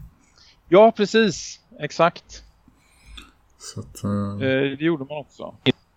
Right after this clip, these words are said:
Speaker 2: Mm. Ja, kör bara, kör på.
Speaker 1: Ja. Eh, jo, så det här med, med, eh, eh, kopplingen, eh, mellan fiskätande och lepra.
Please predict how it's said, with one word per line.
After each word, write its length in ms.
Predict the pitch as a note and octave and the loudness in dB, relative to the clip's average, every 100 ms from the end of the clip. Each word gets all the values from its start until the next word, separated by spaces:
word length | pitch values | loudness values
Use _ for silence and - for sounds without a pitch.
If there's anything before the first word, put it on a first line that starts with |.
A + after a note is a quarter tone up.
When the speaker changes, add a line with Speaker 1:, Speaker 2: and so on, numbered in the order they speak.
| _ _ _ _ _ _ - | _ _ _ _ _ _ -10
Speaker 2:
Mm. 140 | A2 - _ _ - - - - _ | -10 -10 _ _ -20 -20 -20 -20 _
Ja, 300 | - B2 - - | -2 -2 -2 -4
kör 180 | A2+ | 0
bara, 220 | G#2+ G#2+ G#2+ - | 0 -2 -6 -12
kör 120 | - G#2+ | -12 -8
på. 160 | A2 - - - _ - - _ _ _ _ _ _ _ _ _ _ _ _ _ _ _ _ | -8 -10 -20 -20 _ -20 -20 _ _ _ _ _ _ _ _ _ _ _ _ _ _ _ _
Speaker 1:
Ja. 320 | B2 B2+ D3 - _ _ - _ _ _ _ _ - - - | -2 2 2 0 _ _ -20 _ _ _ _ _ -20 -20 -4
Eh, 520 | C3 C3 C3+ C3 C3 C3 _ _ _ _ _ _ _ _ _ _ _ _ _ | 2 4 4 4 2 -2 _ _ _ _ _ _ _ _ _ _ _ _ _
jo, 300 | D#3 F3 G#2+ - _ _ | 2 4 4 0 _ _
så 160 | - F3+ | -4 0
det 80 | |
här 160 | F#3+ F3+ | 4 2
med, 240 | C#3 C#3 - | 2 -4 -6
med, 500 | D3 D3+ C#3 B2+ C3 | -4 0 0 -2 0
eh, 320 | C3 B2+ B2 - - C3+ | 2 2 0 -4 -10 -2
eh, 140 | B2 | -2
kopplingen, 800 | A#2+ - - - G#2 D3 G#3 D3+ _ _ _ _ _ - _ _ _ _ _ _ _ _ _ _ _ - - _ _ | 0 -2 -2 -4 2 2 2 -2 _ _ _ _ _ -20 _ _ _ _ _ _ _ _ _ _ _ -20 -20 _ _
eh, 240 | A#2+ A#2 A#2 | -4 -4 0
mellan 340 | D#3 E3 A2+ | 2 4 4
fiskätande 800 | - F#3 - A2 G2 - C#3 F3+ | 2 -4 0 2 2 0 -4 -2
och 160 | D3 | 0
lepra. 520 | D3 D3+ - - F#2 | 2 2 0 -6 -6